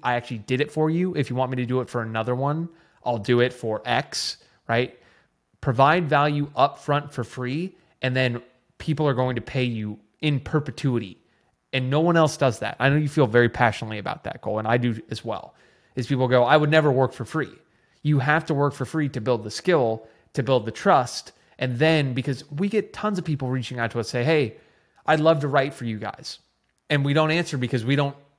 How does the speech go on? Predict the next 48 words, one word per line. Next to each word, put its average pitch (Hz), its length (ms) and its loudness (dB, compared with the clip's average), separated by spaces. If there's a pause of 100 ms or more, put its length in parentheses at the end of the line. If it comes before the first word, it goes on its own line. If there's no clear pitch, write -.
(120)
the 135 200 2
amount 147 300 2
of 113 180 -2
work 165 360 0
that 147 100 -2
it 131 40 -2
would 120 160 -2
take 147 220 -2
for 135 140 0
us 117 120 -2
to - 80 -10
vet 120 640 -4 (300)
whether 143 320 4
or 123 80 -2
not 135 220 2
you're 120 120 -6
qualified 143 560 0
to 113 80 -8
write 156 220 0
for 120 120 -6
us 113 300 -8
is 127 120 -4
a 120 40 2
lot. 120 600 -4 (420)
Versus 156 420 0
someone 139 240 0
who 127 100 0
said, 123 260 2
"Hey, 147 240 4
I 135 160 4
wrote 160 260 2
you 175 140 -6
guys 147 240 2
an 123 180 -8
email 160 320 0
course 120 320 -4
based 135 320 -2
on 123 160 -2
your 113 140 0
podcast. - 580 -6 (400)
Here 190 300 4
it 147 80 4
is. - 500 -2 (380)
Proof 180 280 2
of 120 140 2
work, 135 480 0
trust 156 460 2
built." 131 340 4